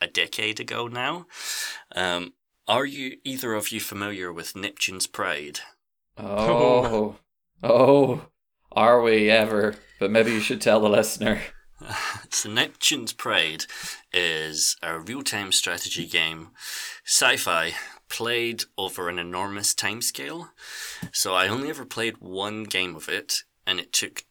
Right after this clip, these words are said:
Speaker 1: two and a half months. Um, it's very simple interface. You've got a bunch of planets. They're just dots. You're making lots of sh-, little spaceships on your planets. They're just triangles.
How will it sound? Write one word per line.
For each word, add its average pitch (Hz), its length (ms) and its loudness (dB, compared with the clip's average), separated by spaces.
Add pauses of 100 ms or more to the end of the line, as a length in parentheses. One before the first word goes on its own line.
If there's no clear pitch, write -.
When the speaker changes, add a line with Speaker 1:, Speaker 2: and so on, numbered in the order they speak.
Speaker 1:
two 127 220 -2
and 110 80 -6
a 101 60 -2
half 98 280 -4
months. - 540 -4 (680)
Um, 87 440 -4 (560)
it's - 440 2 (100)
very 123 320 -4
simple 135 400 2
interface. 110 840 -2
You've 107 180 -8
got 92 140 -6
a - 40 -12
bunch 113 220 -2
of 113 60 -4
planets. 113 560 -2
They're 98 120 -8
just - 300 0
dots. - 640 2
You're 92 160 -8
making 90 520 -8 (120)
lots 101 300 -4
of - 80 -8
sh-, - 240 0
little 101 260 -8
spaceships - 640 0
on 127 100 -8
your 120 120 -8
planets. 127 420 -4
They're 90 100 -6
just 92 240 -2
triangles. 104 680 -4